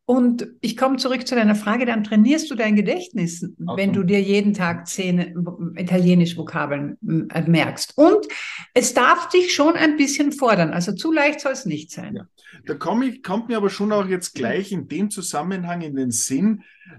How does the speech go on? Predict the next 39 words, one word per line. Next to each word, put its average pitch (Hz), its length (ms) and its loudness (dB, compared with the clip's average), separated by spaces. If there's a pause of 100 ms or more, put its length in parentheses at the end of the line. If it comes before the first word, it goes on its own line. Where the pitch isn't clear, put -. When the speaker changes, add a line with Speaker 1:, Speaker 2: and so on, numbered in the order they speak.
Speaker 2:
ähm, 151 400 0
äh, 147 280 -6 (180)
es - 160 -4
muss 190 240 0
schon 190 240 -2
auch 170 240 -2
begeisternd 107 760 -4
sein. 95 280 -8
Also 143 440 0
Speaker 1:
Ja. 156 300 -2
Speaker 2:
ich - 60 -20
finde 202 220 0
zum 202 100 -4
Beispiel, 165 360 -4
wenn 160 140 -2
ich 175 80 -2
mich 165 160 -6
für 156 140 -2
ein 131 80 -4
Thema 160 240 -6
begeistert, 135 720 -4
dann 180 140 -4
fällt 165 320 -8
es 175 160 -6
einem 160 400 -8
ja, 147 280 -2 (440)
äh, 127 360 -2 (320)
viel, 214 320 4
viel - 260 -2
einfacher, 151 760 -2
sich - 260 -8
das 104 220 -6
zu 123 120 -6
merken 131 600 -2
und 117 120 -2
zu - 180 -8
Speaker 1:
Mhm. 214 160 2
Speaker 2:
erlernen. 113 520 -2
Also, 104 400 -6